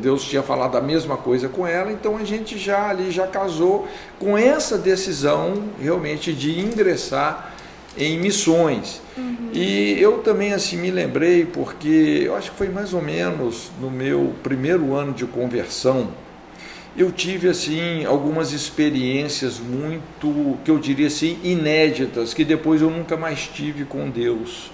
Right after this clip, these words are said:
Speaker 1: sabe? É, eu, eu, na verdade, assim, eu sou uma pessoa muito racional, Camila. Eu não, eu, é, assim, as coisas pra mim funcionam muito racionalmente. Mas eu tive,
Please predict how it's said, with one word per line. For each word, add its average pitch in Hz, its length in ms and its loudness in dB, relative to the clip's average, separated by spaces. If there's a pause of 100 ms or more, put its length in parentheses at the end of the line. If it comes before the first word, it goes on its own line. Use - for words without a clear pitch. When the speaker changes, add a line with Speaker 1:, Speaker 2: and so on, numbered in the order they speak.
(160)
Speaker 1:
sabe? 127 420 -2 (680)
É, 120 640 4 (200)
eu, 190 240 0
eu, 190 140 4
na 214 120 4
verdade, 180 480 2
assim, 160 180 -2
eu 139 100 0
sou 165 160 0
uma 170 100 2
pessoa 170 320 2
muito 160 200 -4
racional, 147 720 0
Camila. 92 560 -4 (100)
Eu 113 200 -2
não, 131 260 -6
eu, 107 340 -2 (220)
é, 92 220 -4
assim, 117 520 -2 (160)
as 98 140 -10
coisas 160 340 4
pra 160 240 4
mim 165 140 -2
funcionam 160 460 -2
muito 160 200 -4
racionalmente. 151 960 -4 (1160)
Mas 143 600 4
eu 147 140 2
tive, 170 540 -2